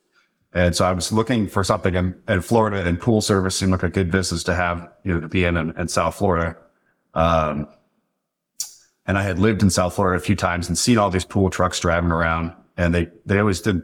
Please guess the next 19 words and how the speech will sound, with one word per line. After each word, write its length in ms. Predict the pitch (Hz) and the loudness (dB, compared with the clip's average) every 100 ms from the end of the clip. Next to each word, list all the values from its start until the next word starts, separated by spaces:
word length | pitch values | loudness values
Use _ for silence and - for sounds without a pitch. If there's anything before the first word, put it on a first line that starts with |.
| - | -6
they 100 | 113 | -2
never 160 | 110 120 | 0 2
looked 160 | 110 - | 0 0
very 160 | 104 | -2
professional. 580 | 90 - 101 - 101 95 | -2 -4 -4 0 2 2
They 80 | 90 | 0
were 80 | 85 | -2
kinda 220 | 92 87 | -2 0
rusty 540 | 82 92 - 92 90 | 0 -2 0 0 0
and 160 | 85 80 | 0 0
didn't 160 | 90 | 0
have 100 | 90 | -2
a 60 | 85 | 0
logo 340 | 82 87 87 | 0 0 2
on 80 | 87 | 2
the 80 | 90 | 0
side 240 | - 85 | 0 -2
of 100 | 87 | -2
'em. 180 | 82 85 | -4 -6